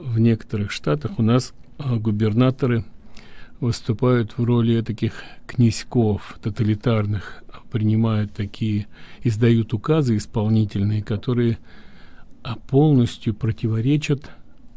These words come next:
ам, Конституции. То есть нас лишают абсолютно, а,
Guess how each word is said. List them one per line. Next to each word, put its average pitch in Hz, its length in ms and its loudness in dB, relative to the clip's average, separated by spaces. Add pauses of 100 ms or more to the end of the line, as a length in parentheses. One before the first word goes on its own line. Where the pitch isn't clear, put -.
(220)
ам, 110 380 0 (180)
Конституции. 120 800 -4 (220)
То 123 80 0
есть - 140 -4
нас 127 220 -2
лишают 160 420 -2 (140)
абсолютно, 151 680 -4 (520)
а, 117 460 -2